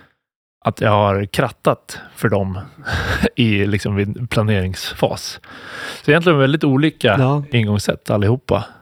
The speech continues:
Speaker 2: Jag tycker också om att, eh, just för att det är en miljö där jag och S L R troligtvis kommer att hamna i, så en av förberedelserna man kan göra är liksom att rita kartor, måla upp illustrationer av olika S L Ps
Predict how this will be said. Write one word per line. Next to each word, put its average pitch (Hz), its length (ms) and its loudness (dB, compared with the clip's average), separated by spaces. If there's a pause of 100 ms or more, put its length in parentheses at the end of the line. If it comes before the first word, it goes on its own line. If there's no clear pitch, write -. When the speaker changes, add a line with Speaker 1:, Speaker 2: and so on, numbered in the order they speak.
(120)
Speaker 2:
Jag 131 260 0
tycker 139 300 2
också 135 420 0
om 123 460 0
att, - 340 -4
eh, 113 180 2
just 139 260 2
för 127 100 2
att 117 100 2
det 156 80 2
är 143 220 4 (220)
en 127 220 2
miljö 123 480 2 (120)
där - 240 -4
jag 110 240 -2
och 120 140 -6
S - 240 -4
L 113 100 0
R 110 60 -2
troligtvis 107 440 -4
kommer 120 300 -2
att 107 80 -2
hamna 131 320 0
i, 104 100 -2
så 113 360 -4
en 139 140 0
av 127 80 2
förberedelserna 131 640 0
man 113 120 0
kan 127 240 0
göra 110 300 -2
är 110 120 -4
liksom - 220 -4
att 117 120 -6
rita 110 280 -2
kartor, 107 760 -2
måla 113 460 2
upp 113 220 -2
illustrationer 120 800 0
av 120 380 0
olika 110 300 -2
S - 180 -4
L 123 100 0
Ps - 540 -2